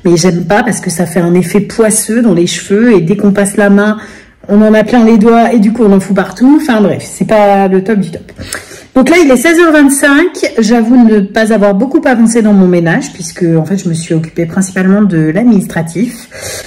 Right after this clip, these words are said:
puisque, euh, je ne sais plus si j'en avais parlé dans le, les séquences que j'ai tournées hier, mais, euh, en fait, la psychologue d'Adam,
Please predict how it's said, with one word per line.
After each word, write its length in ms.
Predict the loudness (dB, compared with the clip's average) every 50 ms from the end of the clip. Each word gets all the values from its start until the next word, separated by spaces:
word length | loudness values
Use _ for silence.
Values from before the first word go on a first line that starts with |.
| -18 -20 -20 -10
puisque, 520 | -4 0 0 0 0 0 -6 -6 -2 0
euh, 1080 | 2 2 2 2 0 -2 -2 0 2 2 4 4 2 2 0 0 0 0 0 2 2 0
je 200 | 0 0 0 0
ne 100 | 0 0
sais 160 | 0 -2 -4
plus 120 | -4 -6
si 160 | -6 -2 0
j'en 140 | 2 2 2
avais 160 | 2 2 0
parlé 480 | 0 0 0 0 0 2 2 2 2 0
dans 640 | 0 0 -2 -4 -4 -2 0 2 2 2 2 2
le, 640 | 2 0 0 0 0 0 0 0 -2 -4 -4 -4 -4
les 100 | -4 -4
séquences 320 | -4 -6 -4 -4 -2 -2 -2
que 100 | -2 -4
j'ai 140 | -4 -4
tournées 280 | -4 -2 -2 0 2 2
hier, 260 | 2 2 2 2 2
mais, 320 | 4 4 4 2 2 2 2
euh, 300 | 2 2 2 0 0 -2 -4 -8 -16 -18 -20 -16 -8 -4
en 120 | -2 -2
fait, 400 | 0 0 -2 -2 -2 -8 -14 -18 -20 _ _ _ _ _ _ _ _ _ _ _ _ _ _ -20 -14 -6 0
la 380 | 2 2 4 4 2 0 0 -2
psychologue 580 | -2 -2 -4 -2 0 2 2 2 2 0 0
d'Adam, 680 | 0 0 0 0 0 0 2 2 2 2 2 0 -2 -4